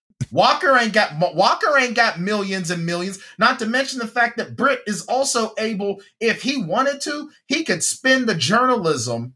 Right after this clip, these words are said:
as well. So he has an unfair advantage with, he has the money and everything, and Walker takes care of everything without having the fi-, those finances, because he's making a, a Ranger's salary.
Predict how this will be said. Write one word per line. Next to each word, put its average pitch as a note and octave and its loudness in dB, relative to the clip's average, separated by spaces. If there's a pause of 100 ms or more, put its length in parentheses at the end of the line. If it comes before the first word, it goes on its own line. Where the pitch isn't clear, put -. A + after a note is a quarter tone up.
(600)
as G#3 0
well. B3 4
So F#3+ 2
he A3+ -2
has G#3+ 2
an G3 -6
unfair G#3+ 0
advantage G3+ -2
with, G3 -10
he A#3+ 0
has A3+ 2
the F#3 -2
money A3 0
and A3 0
everything, A3 -2 (200)
and D#3+ 0
Walker A#3+ 0
takes G#3+ -6
care G#3+ -2
of G3 -4
everything G3+ -6
without D3+ 0
having G#3+ 2
the A3+ -2
fi-, - -6
those A3 2
finances, D#3+ -2 (240)
because C#3+ 0 (520)
he's E3+ 0
making F3+ 0 (100)
a, A#2+ 0 (140)
a A#2 -2
Ranger's F3+ 0
salary. A#2+ 2